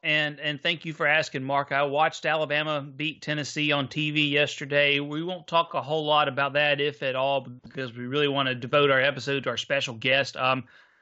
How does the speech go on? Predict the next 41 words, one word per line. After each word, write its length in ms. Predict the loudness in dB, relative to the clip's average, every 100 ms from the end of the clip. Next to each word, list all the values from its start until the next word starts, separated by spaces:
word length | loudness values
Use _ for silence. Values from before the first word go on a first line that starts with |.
| _ -2
couple 280 | 0 2 0
of 60 |
news 320 | 0 0 -2 -2
items, 520 | 0 2 4 0 -4 -8
and 380 | -4 -2 -2 -4
we 160 | -4
have 240 | 0 0 0
one 420 | -2 0 0 -2
where 140 | -4
we 120 | -4
talked 320 | -4 0 0 2
about 220 | -2 -2
this 160 | -6
quarterback 580 | -8 -6 -2 2 2 2
recruit 460 | -6 -8 -4 -4 -2
last 340 | 0 0 -2
summer 280 | -2 0 0
because 420 | -4 -2 0 0
he 140 | -2 -4
was 100 | -2
an 80 |
Alabama 460 | 0 2 2 0 -4
target 480 | -6 0 0 0 -8
for 160 | -2
a 100 | 0
while, 440 | 2 4 4 2 -2 _ _ _ _ _
even 300 | 0 2 2
though 140 | 2
he 120 | 4
had 100 | 2
been 160 | 0 -4
committed 380 | -4 -4 -2 -2
to 80 | -6
Utah 640 | -6 -6 0 4 4 2 -2
for, 260 | 2 2
for 220 | 0 0 0
a 100 | 0
good 180 | -2
while 300 | 2 4 6
before 380 | 4 0 -2 0
he 180 | 0 -4